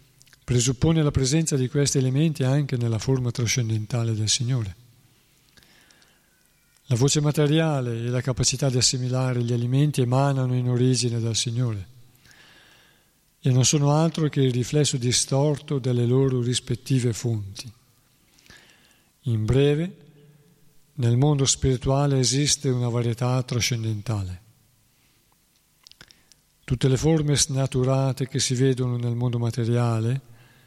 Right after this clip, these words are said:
esistono nel mondo spirituale nella loro piena identità spirituale originale.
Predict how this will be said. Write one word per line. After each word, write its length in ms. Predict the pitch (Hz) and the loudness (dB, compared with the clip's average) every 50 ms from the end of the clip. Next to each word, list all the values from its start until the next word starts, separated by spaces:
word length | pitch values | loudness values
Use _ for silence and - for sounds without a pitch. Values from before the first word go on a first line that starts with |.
| _ _ _ _ _ _ - | _ _ _ _ _ _ -2
esistono 640 | - 131 113 117 160 180 165 - - 156 139 131 127 | 0 2 2 4 2 2 2 0 0 -2 -2 -2 -2
nel 160 | 123 123 123 | -2 -2 -2
mondo 240 | 123 139 143 131 123 | -2 -2 -2 0 -2
spirituale 720 | - - - 135 123 120 113 - 139 135 151 160 156 143 | -2 0 0 0 0 0 0 0 0 2 2 2 2 0
nella 240 | 127 123 117 113 117 | 0 0 0 2 2
loro 260 | 117 127 127 123 120 | 2 2 2 2 0
piena 360 | - - 131 135 143 143 135 | 0 0 2 2 2 2 2
identità 520 | 127 120 117 120 120 113 123 117 - 127 123 | 0 0 0 -2 -2 -4 -6 -4 -2 -2 0
spirituale 800 | - - - - 117 110 110 - - 120 120 120 123 123 120 113 | 0 -2 -2 -2 -2 -2 -2 -2 -2 -2 0 0 0 0 0 0
originale. 760 | 113 113 113 113 101 107 113 107 117 127 120 110 101 95 - | 0 0 0 -2 -2 -2 -2 -2 -2 -2 -2 -2 -4 -8 -10